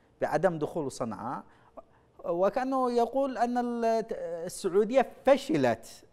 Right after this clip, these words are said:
في الشمال بينما الإمارات نجحت في الجنوب وتحرير أراضي الجنوبية، لأن الإمارات تقول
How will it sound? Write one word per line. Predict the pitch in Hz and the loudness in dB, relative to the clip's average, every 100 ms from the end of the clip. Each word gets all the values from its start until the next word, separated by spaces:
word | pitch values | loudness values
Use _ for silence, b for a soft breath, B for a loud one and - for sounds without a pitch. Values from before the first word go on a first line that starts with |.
| _ | _
في | - 165 143 147 | -12 -8 -6 -8
الشمال | 151 - 127 143 202 | -10 -4 0 2 2
بينما | 208 285 202 | 2 0 2
الإمارات | 180 151 135 139 220 254 | 0 0 2 4 4 2
نجحت | 220 190 220 220 | -4 -2 -4 -4
في | 180 | -6
الجنوب | 147 135 156 214 | -2 -2 -2 -2
وتحرير | 226 226 254 269 | -2 -2 -2 -2
أراضي | 233 247 262 | 0 -2 -2
الجنوبية، | 254 277 302 262 | -4 -6 -4 -2
لأن | 156 147 | -2 -2
الإمارات | 175 226 220 | 0 0 0
تقول | 202 226 254 | -2 -2 -2